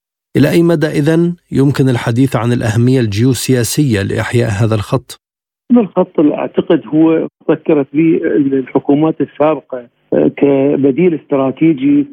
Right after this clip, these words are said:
Speaker 2: لتصدير النفط العراقي. هناك، آه، منفذ واحد وتعدد المنافذ هو يخدم ال-، القطاع النفطي ويخدم ال-، الموازنة العراقية في زيادة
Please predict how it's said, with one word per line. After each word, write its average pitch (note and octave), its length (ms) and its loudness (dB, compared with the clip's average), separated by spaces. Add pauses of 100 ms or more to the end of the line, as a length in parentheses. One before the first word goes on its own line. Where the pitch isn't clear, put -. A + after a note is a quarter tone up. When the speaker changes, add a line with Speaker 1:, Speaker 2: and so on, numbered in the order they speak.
(380)
Speaker 2:
لتصدير C3+ 1200 0
النفط C3+ 540 -2
العراقي. B2+ 680 0 (480)
هناك، E3 500 0
آه، E3+ 280 2
منفذ D#3+ 440 0
واحد C#3 480 -2
وتعدد C3+ 600 0
المنافذ D#3+ 600 0 (420)
هو C#3+ 180 4
يخدم D3 640 0
ال-، C3+ 300 2 (400)
القطاع C#3 540 -2
النفطي C#3+ 460 0
ويخدم C#3 800 0
ال-، C#3+ 580 0
الموازنة C#3 600 0
العراقية C3+ 800 -2 (300)
في C#3 260 2
زيادة D3 260 -2